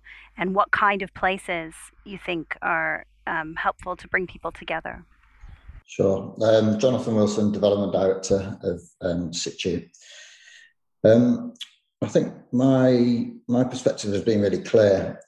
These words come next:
Speaker 2: um, sort of post-covid, during covid. We, we, we, we really have spent the last, um, six or seven years designing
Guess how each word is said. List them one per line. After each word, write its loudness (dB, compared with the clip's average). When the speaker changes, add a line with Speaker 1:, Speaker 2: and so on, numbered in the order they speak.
Speaker 2:
um, 0
sort -2
of -10
post-covid, 2
during 2
covid. -4
We, 0
we, 6
we, 2
we 4
really 8
have 2
spent 0
the 0
last, -4
um, 0
six -6
or -6
seven 0
years 2
designing -2